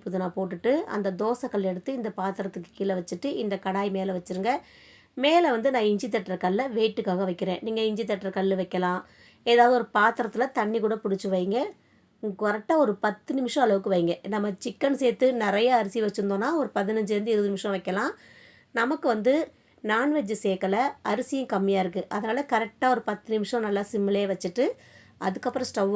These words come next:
ஆஃப் பண்ணிவிட்டு அதுக்கப்புறம் ஒரு பதினஞ்சு நிமிஷத்துக்கு அப்புறம் எடுத்து பாருங்கள், சாப்பாடு நமக்கு சூப்பராக வந்திருக்கும்.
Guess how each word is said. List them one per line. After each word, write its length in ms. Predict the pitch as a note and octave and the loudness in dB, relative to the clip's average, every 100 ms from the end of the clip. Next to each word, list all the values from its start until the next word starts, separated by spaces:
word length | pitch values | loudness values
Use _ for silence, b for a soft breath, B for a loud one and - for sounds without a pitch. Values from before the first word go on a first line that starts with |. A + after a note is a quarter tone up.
| G3+ | 0
ஆஃப் 100 | G3 | 0
பண்ணிவிட்டு 240 | F#3 G#3 D#4 - - | -4 0 -2 -2 -6
அதுக்கப்புறம் 460 | F#3+ G#3+ A#3 C4+ C4 | -4 0 0 2 0
ஒரு 80 | G#3+ - | 0 0
பதினஞ்சு 400 | G3 B3 C4+ A3+ | 0 0 -2 -2
நிமிஷத்துக்கு 340 | G#3 B3 A3 | -2 -4 -4
அப்புறம் 160 | G#3 G#3+ | -4 -2
எடுத்து 180 | F3+ G3 F#3 | -4 -6 -2
பாருங்கள், 340 | F#3 F#3 D4 - - | 0 0 -4 -6 -8
சாப்பாடு 400 | G3 - F#3+ A3 | -8 -4 -6 -6
நமக்கு 260 | G#3+ F#3+ A#3 - | -8 -10 -12 -10
சூப்பராக 420 | G3 - F3+ F#3 | -10 -6 -4 -2
வந்திருக்கும். 400 | F3+ F3 - - | -4 -6 -12 -16